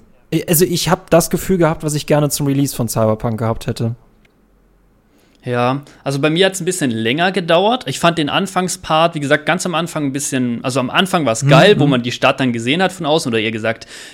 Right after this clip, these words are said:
Speaker 2: den, ähm, Bezirk. Dann ging's da unten rein, das fand ich dann nicht so, äh, war ein bisschen langweilig. Dann kam's ja noch mal mit der Action, mit dem Flugzeugabsturz und so weiter. Und, ähm, dann gab's auch mal wieder so eine leichte,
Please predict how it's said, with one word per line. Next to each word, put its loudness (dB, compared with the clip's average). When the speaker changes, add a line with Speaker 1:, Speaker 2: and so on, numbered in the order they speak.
Speaker 2:
den, 0
ähm, -2
Bezirk. 2
Dann 6
ging's 4
da 0
unten 2
rein, 4
das -4
fand 2
ich 0
dann 0
nicht 4
so, 0
äh, -4
war 6
ein 4
bisschen -2
langweilig. 2
Dann 4
kam's 0
ja -2
noch 0
mal 0
mit -2
der 0
Action, 0
mit -2
dem -4
Flugzeugabsturz -4
und -6
so 0
weiter. 4
Und, 4
ähm, 4
dann 2
gab's 2
auch 0
mal 4
wieder 4
so 2
eine 6
leichte, 4